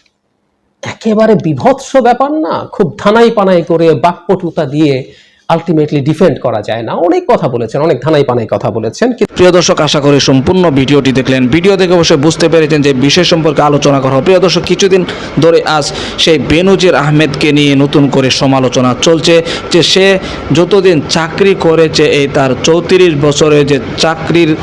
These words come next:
Speaker 2: অভিজ্ঞতা, এমনকি চাকরির বয়স, এই চাকরির বয়সে সে শুধু ইচ্ছা করলে তার যে বেতনের যে পরিমাণ টাকা পায়, সে বেতন পায়, এই টাকা দিয়ে হয়তো এক থেকে দুই কোটি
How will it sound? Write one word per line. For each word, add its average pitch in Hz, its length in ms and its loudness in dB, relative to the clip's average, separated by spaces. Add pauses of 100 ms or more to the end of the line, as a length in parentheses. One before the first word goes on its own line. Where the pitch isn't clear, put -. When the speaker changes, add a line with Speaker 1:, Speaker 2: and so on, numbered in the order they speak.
(420)
Speaker 2:
অভিজ্ঞতা, 165 580 0
এমনকি 143 540 0
চাকরির 151 500 0 (100)
বয়স, 151 420 2 (200)
এই 175 220 2
চাকরির 185 500 2
বয়সে 170 560 2 (320)
সে 185 380 2 (300)
শুধু 180 440 4 (220)
ইচ্ছা 165 280 0
করলে 170 300 2
তার 143 300 0
যে 127 260 0
বেতনের 147 640 2
যে 135 180 0 (120)
পরিমাণ 147 520 2
টাকা 127 320 -2 (120)
পায়, 139 240 0
সে 139 360 0
বেতন 147 420 -2
পায়, 147 140 0
এই 139 300 2
টাকা 170 280 -2
দিয়ে 185 280 2 (380)
হয়তো 160 380 0 (180)
এক 165 160 -2 (140)
থেকে 190 420 2 (420)
দুই 175 200 4
কোটি 180 480 2